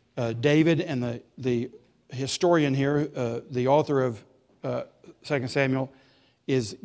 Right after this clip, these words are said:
giving us the library of names who served faithfully with David. Let's read these.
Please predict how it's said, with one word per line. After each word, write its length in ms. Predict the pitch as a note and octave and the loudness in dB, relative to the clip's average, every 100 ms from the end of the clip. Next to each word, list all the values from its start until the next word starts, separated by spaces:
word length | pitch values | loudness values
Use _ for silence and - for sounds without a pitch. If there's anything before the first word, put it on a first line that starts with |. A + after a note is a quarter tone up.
| A#2 | 0
giving 380 | D#3 D#3+ C#3 | 2 4 2
us 380 | A#2+ A2+ - - _ _ _ - | 0 -4 -6 -12 _ _ _ -14
the 460 | A#2+ A#2+ A#2 A2 A2+ _ _ _ _ | -4 -2 -2 -4 -10 _ _ _ _
library 640 | C#3+ C3+ D#3+ B2+ B2+ A#2+ B2 | 0 4 4 2 2 2 0
of 180 | G#2+ | 0
names 580 | B2+ C#3+ C#3 G#2+ G#2 - | 0 0 0 -4 -10 -12
who 140 | - - | -6 -6
served 340 | - C#3 A#2 | 0 0 0
faithfully 480 | - C#3 C3+ C3 A#2 | -2 -2 -2 -4 -8
with 160 | A2+ | -6
David. 320 | A2+ A#2+ A#2+ C3+ | -4 -4 -4 -10
Let's 240 | B2+ - | -12 -6
read 200 | B2 A2+ | -6 -6
these. 320 | A#2 A2 - | -10 -14 -18